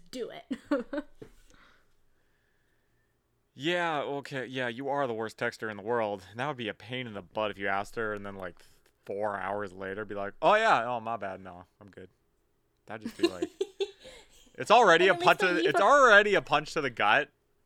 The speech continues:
Speaker 2: waiting that long, and you're just twisting it that <laughs> way.
Speaker 1: Okay, but I mean, you've already thought,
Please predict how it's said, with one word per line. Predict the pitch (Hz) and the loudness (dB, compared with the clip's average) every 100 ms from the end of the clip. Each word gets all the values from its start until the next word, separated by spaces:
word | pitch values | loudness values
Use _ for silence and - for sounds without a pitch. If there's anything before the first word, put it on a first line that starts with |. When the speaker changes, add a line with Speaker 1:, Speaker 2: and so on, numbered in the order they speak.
| - - - | -20 -20 -6
Speaker 2:
waiting | 123 123 143 | -2 -2 0
that | 147 156 | 0 0
long, | 160 170 180 190 185 _ _ _ _ | 0 0 -2 -4 -12 _ _ _ _
and | - 151 | -4 0
you're | 226 | 0
just | 226 - | -4 -4
twisting | 135 131 - 92 | -2 -2 -4 -12
it | 87 | -2
that | 123 117 - - _ | 0 0 -4 -20 _
<laughs> | _ - | _ -2
way. | 254 - - - _ _ _ _ _ _ _ _ _ _ _ _ _ 339 320 | -2 -2 -16 -16 _ _ _ _ _ _ _ _ _ _ _ _ _ -16 -14
Speaker 1:
Okay, | - 392 359 | -6 -2 0
but | 320 | 0
I | 320 | 0
mean, | 320 339 302 | -2 -4 -4
you've | 302 370 | 0 2
already | 415 403 | 2 2
thought, | - 214 233 | 0 2 2